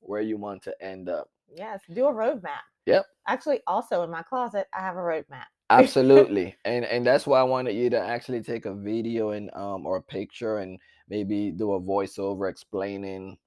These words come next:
Speaker 1: you know,
Speaker 2: Yeah.
Speaker 1: wh-, what, what,
Speaker 2: And
Speaker 1: how it looks. 'Cause yours is very, I must admit that you did a very good job on your, on your vision board. Um, and, um, guys, you know, ev-, even if you don't attain one of your goals,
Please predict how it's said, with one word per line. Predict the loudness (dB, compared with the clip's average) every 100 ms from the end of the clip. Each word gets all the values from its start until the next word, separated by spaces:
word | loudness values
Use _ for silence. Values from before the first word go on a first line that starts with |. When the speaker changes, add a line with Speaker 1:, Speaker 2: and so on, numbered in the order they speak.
| _
Speaker 1:
you | -14
know, | -10 -8
Speaker 2:
Yeah. | -8 -8 -10
Speaker 1:
wh-, | -10 -8
what, | -2 -2 -2 -4
what, | -2 -2
Speaker 2:
And | -6
Speaker 1:
how | -4 -2
it | -2
looks. | -2 -4 -4
'Cause | -6 -2
yours | 4 6 6
is | 2 -6
very, | -6 0 2 4 2 0 -4 _ _ _
I | 2
must | 2 2 0 0
admit | 0 0 0 -2 0
that | -2 0
you | 0
did | 2 4
a | 2
very | 0 0 0 0
good | 0 2 2 0
job | 0 2 2
on | 0 -4
your, | -6 -8 -8
on | -8
your | -10 -6
vision | -4 -4 -6 -6
board. | -4 -4 -6 -10
Um, | -6 -4 -4 -8 -14 _ _ _ _ -20 _
and, | 2 2
um, | 2 0 4
guys, | 6 6 6 0
you | 0
know, | 0
ev-, | 0 0 0
even | -4 -2 0
if | -2 0
you | 0
don't | 0 0
attain | -4 -4 -2 0 0
one | 0 0
of | 0
your | 0 0
goals, | 4 6 6 4 0 -14